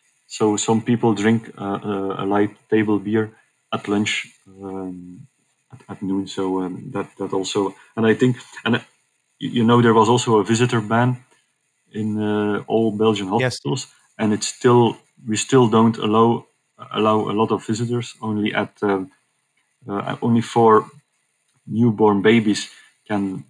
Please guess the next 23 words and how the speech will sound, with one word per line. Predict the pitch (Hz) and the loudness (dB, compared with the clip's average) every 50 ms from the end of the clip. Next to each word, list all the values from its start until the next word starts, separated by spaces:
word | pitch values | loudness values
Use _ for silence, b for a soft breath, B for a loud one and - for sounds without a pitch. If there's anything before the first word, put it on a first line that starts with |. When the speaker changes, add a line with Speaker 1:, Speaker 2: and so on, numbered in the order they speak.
| _ _ | _ _
Speaker 1:
the, | 95 90 98 95 | -12 -8 -8 -6
the | - - 90 | -6 -6 -10
father | - - 110 110 107 107 104 | -6 -2 0 2 2 2 2
and | 98 104 101 101 98 | 0 -2 -2 -2 -2
the, | 98 95 95 90 | -2 -2 -4 -4
the | 92 98 104 | 0 0 0
other | 101 104 | 0 0
children | 101 - - 113 110 104 101 95 | -2 -2 -2 0 0 0 -2 -4
of | - 101 92 | -6 -10 -12
the | 98 | -12
family | - - 110 110 117 117 117 | -6 -4 -2 0 0 0 -2
come, | 117 - 120 117 117 117 b b b b b b b _ _ - | -2 -2 -4 -4 -4 -4 b b b b b b b _ _ -6
and | 110 107 104 - - | -4 -4 -4 -4 -6
at, | 104 101 - - - | -8 -8 -8 -6 -4
uh, | 104 101 98 98 98 95 | -2 -2 0 0 -2 -4
the | 85 - - - _ _ _ - | -6 -8 -12 -16 _ _ _ -2
pediatric, | 117 107 104 107 110 117 - - 123 110 - - - - _ 127 117 | -2 0 2 2 0 0 0 -2 -4 -4 -4 -6 -14 -20 _ -16 -12
uh, | 110 107 107 107 107 107 101 | -8 -6 -4 -4 -2 -2 -4
department | 107 104 - - 107 110 117 - 123 117 107 - _ _ _ _ _ _ _ | -4 -6 -4 0 0 0 0 0 -4 -6 -6 -8 _ _ _ _ _ _ _
can | 110 104 104 | -4 -2 0
both | 98 110 113 113 - - - | 2 2 2 2 0 0 0
parents | 113 110 107 101 92 - | 2 2 2 0 -4 -6
visit | - - 110 101 107 - - | -4 -2 -2 -2 -2 -4 -6